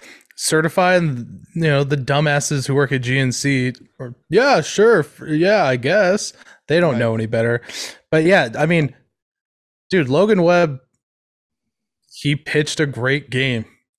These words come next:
Speaker 1: Two
Speaker 2: Right.
Speaker 1: gems in the playoffs. And it's just like you said,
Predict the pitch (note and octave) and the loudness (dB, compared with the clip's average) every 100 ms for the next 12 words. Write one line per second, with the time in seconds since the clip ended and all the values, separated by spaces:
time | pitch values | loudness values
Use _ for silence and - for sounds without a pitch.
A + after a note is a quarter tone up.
0 | _ - F#3 F#3+ G3 F#3+ A2+ - _ _ | _ -4 2 4 4 2 0 -14 _ _
1 | _ _ C3 A2 B2 D3 C#3 B2+ A2 - | _ _ -12 -6 0 2 2 0 -4 -8
2 | - C#3 C3 C3+ B2+ A2+ G2 - - _ | -4 -2 0 0 0 -2 -4 -10 -16 _
3 | _ _ _ _ _ _ _ - C#3 C#3+ | _ _ _ _ _ _ _ -4 0 0
4 | C3+ C#3+ C3+ - C#3+ C3+ D#3 D#3 D3+ G#3+ | 0 2 0 0 -4 0 0 0 0 0
5 | D3+ A2+ | 0 -2